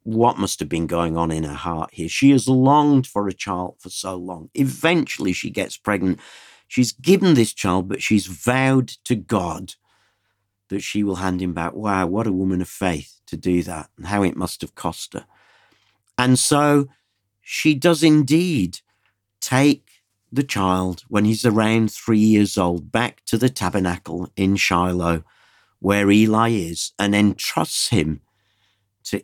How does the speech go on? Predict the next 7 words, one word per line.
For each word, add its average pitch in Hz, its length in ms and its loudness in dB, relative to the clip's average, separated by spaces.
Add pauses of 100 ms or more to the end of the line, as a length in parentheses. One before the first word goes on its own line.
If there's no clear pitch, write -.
Eli 101 600 2 (500)
and 87 140 -10
to 104 100 -4
those 104 460 2
who 113 140 0
are 107 60 2
there, 85 420 -2